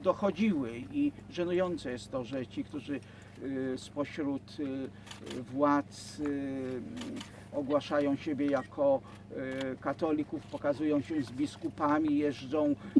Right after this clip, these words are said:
do sanktuariów, że nie chcą słyszeć tego, co wczoraj, e, prymas, e, Wojciech Polak powiedział na Jasnej Górze. E, no, w-, widzę w tym bardzo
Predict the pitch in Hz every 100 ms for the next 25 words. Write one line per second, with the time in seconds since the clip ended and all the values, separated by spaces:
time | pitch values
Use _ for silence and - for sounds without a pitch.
0 | - 131 156 151 147 - 160 147 - 160
1 | 151 147 143 143 160 165 - - - -
2 | - 139 165 170 180 180 - 190 185 180
3 | - - 202 208 - 180 170 - 180 -
4 | 156 165 156 277 - 165 143 151 165 -
5 | - - - 139 285 - 165 156 156 -
6 | - - 160 147 143 139 151 - 151 -
7 | 131 139 - 156 147 117 294 143 311 285
8 | 285 247 - 180 220 180 - 151 - -
9 | - - - - - 269 139 139 139 277
10 | - - 269 330 170 160 - - - 180
11 | 175 185 208 254 - 302 269 151 131 160